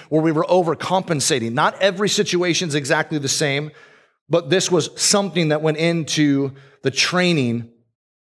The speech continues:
and the bringing up of the millennial generation. The second part was overprotection. I remember back, and that wasn't that far when I was a kid, a teenager.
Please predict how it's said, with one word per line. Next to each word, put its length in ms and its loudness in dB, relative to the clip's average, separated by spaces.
and 140 -2
the 60 2
bringing 360 2
up 440 -2
of 60 -2
the 60 -4
millennial 220 -2
generation. 420 0
The 60 -2
second 320 0
part 160 0
was 100 0
overprotection. 840 -2
I 80 2
remember 260 2
back, 300 0
and 80 -2
that 120 2
wasn't 180 0
that 140 0
far 240 2
when 100 0
I 80 2
was 100 0
a 40 -4
kid, 220 0
a 40 -4
teenager. 760 -4